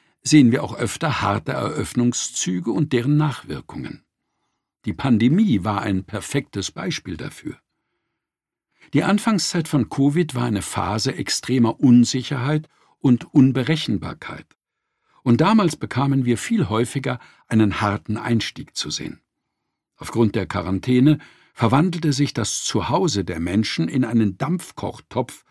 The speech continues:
ohne Sicherheitsventil. Und Auseinandersetzungen wurden explosiver. Paare fühlten sich oft angespannt, voller Angst und hilflos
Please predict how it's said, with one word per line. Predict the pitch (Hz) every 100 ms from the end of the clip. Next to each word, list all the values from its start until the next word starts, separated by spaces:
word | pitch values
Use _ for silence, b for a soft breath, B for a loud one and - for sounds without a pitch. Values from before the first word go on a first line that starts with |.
| b b
ohne | 175 135 113
Sicherheitsventil. | 104 - 160 90 80 - 78 - - - _ _ _ _ _ _ _ -
Und | 185 180
Auseinandersetzungen | 156 151 127 113 87 92 95 - 139 139 120
wurden | 101 95
explosiver. | 107 - - 147 143 208 156 - - _ _ _ _ _ _
Paare | - 113 110 131 143 b b b b
fühlten | - 120 113 107
sich | 117 -
oft | - 101 -
angespannt, | 175 190 101 - - - - - -
voller | - 98 87
Angst | 165 160 147 -
und | - -
hilflos | 180 160 92 78 -